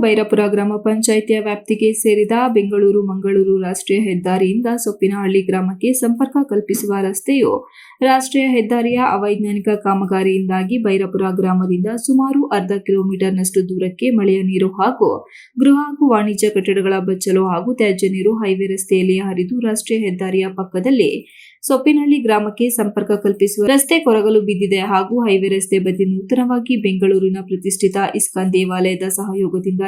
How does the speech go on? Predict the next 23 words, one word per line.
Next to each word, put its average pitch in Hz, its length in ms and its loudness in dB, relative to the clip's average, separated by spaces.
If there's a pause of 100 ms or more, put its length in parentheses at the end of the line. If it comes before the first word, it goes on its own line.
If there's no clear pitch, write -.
ನಿರ್ಮಿಸಲಾಗಿರುವ 185 760 -2 (640)
ಆಂಜನೇಯ 277 420 -2 (100)
ಪುತ್ಥಳಿಯ 208 380 2 (100)
ಮುಂದೆ 190 240 -2 (100)
ಹಾಗೂ 190 240 -4 (100)
ಸುತ್ತಲೂ 202 400 0
ನೀರು 190 200 2 (100)
ಸಂಗ್ರಹವಾಗುತ್ತಿರುವುದಲ್ಲದೆ 185 1300 -2 (520)
ರಾಷ್ಟ್ರೀಯ 240 520 0
ಹೆದ್ದಾರಿಯಿಂದ 214 540 0 (120)
ಸೊಪ್ಪಿನಹಳ್ಳಿ 202 540 2
ಮಾರ್ಗಕ್ಕೆ 190 440 -2 (120)
ಸಂಪರ್ಕ 254 340 -4 (140)
ಕಲ್ಪಿಸುವ 190 500 -2
ರಸ್ತೆಗೆ 190 460 -2
ಹರಿದು 190 300 0
ಕೊರಕಲು 190 400 0 (100)
ಬಿದ್ದು 185 280 -2
ದ್ವಿಚಕ್ರ 254 380 -2 (140)
ವಾಹನಗಳು 190 460 -2 (100)
ಸಹ 202 200 -2 (200)
ಓಡಾಡದಂತೆ 220 680 -2 (160)
ಆಗಿದೆ. 185 360 -6